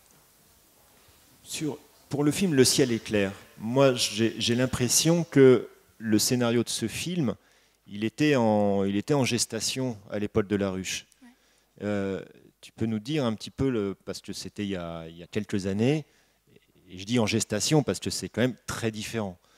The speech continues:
Speaker 1: Mais donc c'est une histoire que tu as, euh, que, que tu as à l'intérieur depuis, euh, depuis longtemps, et donc tu as mis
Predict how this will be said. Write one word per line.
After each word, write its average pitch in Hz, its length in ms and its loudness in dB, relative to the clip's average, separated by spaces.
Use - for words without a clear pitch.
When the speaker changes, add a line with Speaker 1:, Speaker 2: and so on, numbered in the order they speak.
Speaker 1:
Mais 95 160 -6
donc 107 160 -4
c'est - 220 -6
une 110 100 -2
histoire 127 520 2
que - 80 -8
tu 113 240 0
as, 113 200 6
euh, 92 540 -4
que, - 120 -20
que - 140 -10
tu - 220 -4
as 107 60 4
à 107 40 0
l'intérieur 104 480 2
depuis, 101 380 -2
euh, 90 120 0
depuis 98 320 -4
longtemps, 127 520 2
et 92 80 -14
donc 123 160 -4
tu - 160 -4
as 98 60 0
mis 120 180 -2